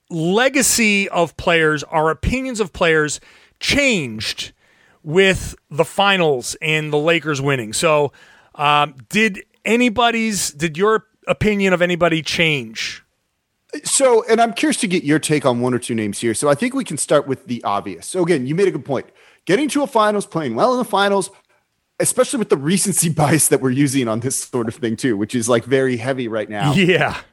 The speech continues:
Speaker 2: Makes guys look good. Like, Jimmy Butler looks like a damn superhero to me right now. And, like, my opinion of him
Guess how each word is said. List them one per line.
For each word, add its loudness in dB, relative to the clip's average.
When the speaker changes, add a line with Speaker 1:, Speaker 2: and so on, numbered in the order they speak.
Speaker 2:
Makes 0
guys 0
look -4
good. -2
Like, 2
Jimmy 0
Butler 2
looks 0
like 2
a 2
damn -2
superhero -6
to -8
me -2
right 0
now. 2
And, 0
like, 0
my 4
opinion 0
of 0
him -2